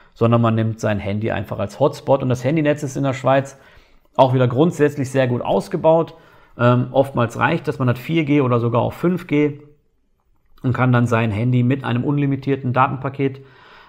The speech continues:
äh, natürlich nur im Verbund, dann auch zu Hause als, äh, Hotspot nutzen und dann auch natürlich streamen und sowas. Und diese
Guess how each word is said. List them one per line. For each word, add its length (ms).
äh, 240
natürlich 440
nur 80
im 80
Verbund, 540
dann 200
auch 200
zu 160
Hause 260
als, 420
äh, 60
Hotspot 680
nutzen 460
und 320
dann 120
auch 220
natürlich 320
streamen 420
und 100
sowas. 300
Und 140
diese 240